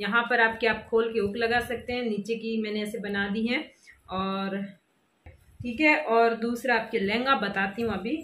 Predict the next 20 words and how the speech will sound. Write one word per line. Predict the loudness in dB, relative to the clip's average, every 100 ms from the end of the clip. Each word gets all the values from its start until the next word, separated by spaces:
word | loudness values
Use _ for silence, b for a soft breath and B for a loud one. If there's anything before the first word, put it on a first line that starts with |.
| -10 -10 -10 -4
फिर | -2 -2
दुपट्टे | -2 -2 0 0
की | 0
तो | -2
बात | 0 -2 -2
ही | -6
छोड़ो। | -4 -4 -4 -6 -12 b b b -2
तो | 0
ये | 0 0
देखिए, | 0 -2 -8 -10 -10
इतना | -4 0 2
ज़्यादा | 4 2 2
heavy | 0 -2 -2 -2
work | 0 0 0 0
का | -2
लहंगा | 0 -2 -2
है | -4 -4 -4 -6 -18 _ _ _ _ _
और | 0 2
वो | 2 4
भी | 2